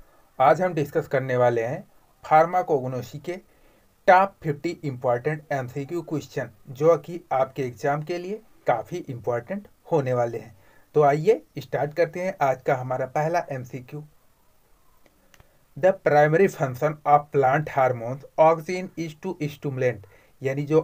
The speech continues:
oxygen hormone होती है वो किस चीज़ में stimulate करता है, यानी किसको stimulate करता है? growth को। पहला option दे रखा है cell division, दूसरा option growth of lateral bud, तीसरा option cell elongation, चौथा option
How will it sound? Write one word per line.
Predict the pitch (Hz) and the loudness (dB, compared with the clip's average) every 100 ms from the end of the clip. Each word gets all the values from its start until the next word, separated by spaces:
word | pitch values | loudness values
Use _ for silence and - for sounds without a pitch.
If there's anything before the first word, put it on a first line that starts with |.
| 151 | 4
oxygen | 143 135 135 151 | 4 2 -4 -6
hormone | 147 139 127 120 156 | 0 0 0 -4 -4
होती | 147 139 127 | -4 -6 -8
है | 123 143 196 _ _ - | -6 -6 -6 _ _ -6
वो | 180 - | -6 -6
किस | 196 151 - | -10 -10 -8
चीज़ | 143 127 - | -8 -10 -12
में | 151 160 190 - | -4 -4 -4 -6
stimulate | 156 151 143 135 139 139 | -8 -6 -6 0 0 0
करता | 135 123 131 | -2 -2 -2
है, | 131 | -2
यानी | 143 | -4
किसको | 151 151 - - 156 | -6 -12 -8 -2 -2
stimulate | 151 135 127 123 | -2 -6 -4 -4
करता | - 123 131 | -4 -2 -2
है? | 123 135 | -2 -2
growth | 135 156 160 | 0 0 0
को। | - 208 254 _ _ _ _ _ _ _ | 0 0 -2 _ _ _ _ _ _ _
पहला | 135 131 147 | 2 6 6
option | 151 175 160 | 4 2 6
दे | 165 | 6
रखा | 160 165 | 6 2
है | 147 | 2
cell | 151 139 | 0 0
division, | 135 127 131 214 - 139 | -2 -4 -4 -4 -6 -8
दूसरा | 127 123 160 165 | -6 2 8 8
option | 156 196 151 | 6 0 -4
growth | 123 143 151 147 | 0 2 2 2
of | 143 | 0
lateral | 135 123 120 135 123 | 0 -4 -4 -8 -2
bud, | 143 202 - _ _ - | 0 0 -4 _ _ -10
तीसरा | 190 185 202 180 | -8 2 6 6
option | - 175 160 | 6 -6 -4
cell | - 147 151 143 | 2 2 2 -2
elongation, | 135 131 123 120 123 196 - _ - _ _ | 0 0 -2 -6 -4 -4 -6 _ -20 _ _
चौथा | 170 165 185 185 | 4 6 8 6
option | 180 202 | 6 0